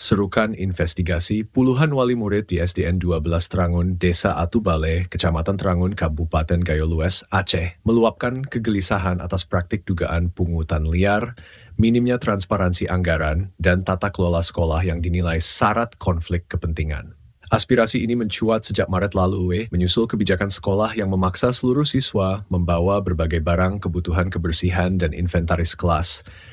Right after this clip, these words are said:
seperti sapu dan tapak meja, sebagai syarat kelulusan administratif.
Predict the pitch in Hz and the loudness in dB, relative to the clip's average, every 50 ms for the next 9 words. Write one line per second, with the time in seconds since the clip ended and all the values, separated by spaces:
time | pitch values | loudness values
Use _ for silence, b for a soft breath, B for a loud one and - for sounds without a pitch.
0 | B B B - - - 98 92 85 87 82 - - 98 98 - - 107 104 104 | B B B -2 0 0 0 0 0 0 2 2 2 2 0 0 -2 -4 -4 -2
1 | 101 95 90 85 85 82 87 82 - 87 - 90 87 82 78 87 85 80 104 110 | -2 0 0 -2 0 -2 -2 -2 -2 -4 -2 -2 -2 0 0 0 -2 -2 -2 -6
2 | - - _ - - - 85 85 85 80 87 85 85 - 95 85 92 98 92 - | -8 -14 _ -8 -4 -2 0 0 2 2 2 0 2 2 2 2 0 -2 -2 -2
3 | 98 90 87 85 - - 90 80 80 - 85 - 87 80 73 76 - - 85 82 | -2 0 0 0 0 0 0 -2 -2 -4 -4 -2 -2 -2 -2 -2 -2 -2 -2 -2
4 | 82 - 85 78 - - - - - | -2 -4 -8 -10 -10 -14 -20 -20 -20